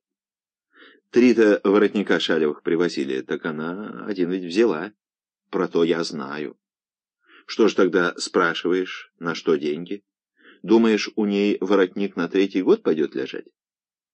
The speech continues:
«И всё-то ты знаешь»,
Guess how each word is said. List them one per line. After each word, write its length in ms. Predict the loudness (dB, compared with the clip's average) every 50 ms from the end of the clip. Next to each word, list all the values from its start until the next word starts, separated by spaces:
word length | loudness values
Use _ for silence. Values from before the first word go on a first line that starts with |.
| _ _ _ _ _ _ _ _ _ _ _ _ _ -4
«И 160 | -2 0 0
всё-то 580 | -2 -4 -10 -4 0 0 0 2 2 0 0 0 _ _
ты 160 | 0 2 2 2
знаешь», 1120 | 0 -8 -12 -8 -4 -4 -4 -4 -6 -8 -12 -14 -14 -14 -14 -14 -16 -16 -18 -20 _